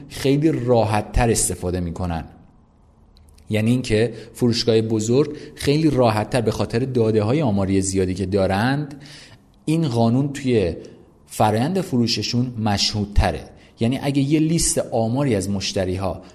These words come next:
و خریدهایی که اون مشتری‌ها انجام دادن رو کنار هم بذارن و بخوان تناسب بگیرن بین این دوتا لیست،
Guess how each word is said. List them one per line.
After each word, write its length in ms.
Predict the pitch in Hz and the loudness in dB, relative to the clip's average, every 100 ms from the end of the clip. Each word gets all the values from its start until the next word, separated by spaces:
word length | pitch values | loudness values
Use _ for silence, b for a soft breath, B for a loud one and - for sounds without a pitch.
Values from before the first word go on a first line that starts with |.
| B | B
و 80 | 104 | -6
خریدهایی 600 | - 110 110 107 135 165 | -2 0 0 0 0 0
که 120 | - | 0
اون 120 | 95 | -2
مشتری‌ها 560 | 95 90 - 87 87 87 | -4 -6 -4 -2 0 -2
انجام 340 | 87 87 87 | -2 -4 -4
دادن 340 | 87 87 82 85 | -4 -2 -4 -6
رو 200 | 80 78 B B - | -6 -6 B B -4
کنار 300 | 117 117 131 | 0 0 0
هم 260 | 92 92 | 0 0
بذارن 640 | 90 82 85 82 90 110 139 B B B - | 0 -2 -2 -2 0 -2 -4 B B B -4
و 100 | 101 | -2
بخوان 340 | 120 - 92 | -2 -4 -2
تناسب 560 | - 104 95 - 117 87 | 0 0 -2 0 0 0
بگیرن 400 | 87 87 87 85 | 0 0 -2 -2
بین 200 | 90 87 | -4 -4
این 160 | 85 | -4
دوتا 240 | 82 78 87 | -6 -6 -4
لیست، 500 | 85 123 185 - | -2 -2 -2 -8